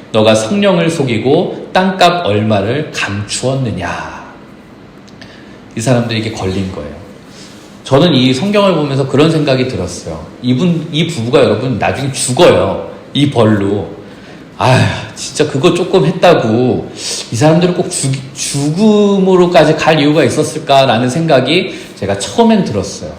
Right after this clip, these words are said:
그러나, 어, 이게 그 당시에 초대교회 안에 굉장히 중요한 영적 순간이었던 것 같아요.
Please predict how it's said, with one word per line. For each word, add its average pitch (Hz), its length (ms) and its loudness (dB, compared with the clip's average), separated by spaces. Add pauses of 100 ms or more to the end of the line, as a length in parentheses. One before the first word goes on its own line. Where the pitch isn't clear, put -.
(300)
그러나, 135 540 2 (420)
어, 95 460 -2
이게 147 260 0
그 - 120 -4
당시에 143 520 2
초대교회 175 600 0
안에 131 580 -2 (200)
굉장히 151 420 2
중요한 185 760 0
영적 110 760 -2
순간이었던 170 840 2
것 90 60 -8
같아요. - 340 -12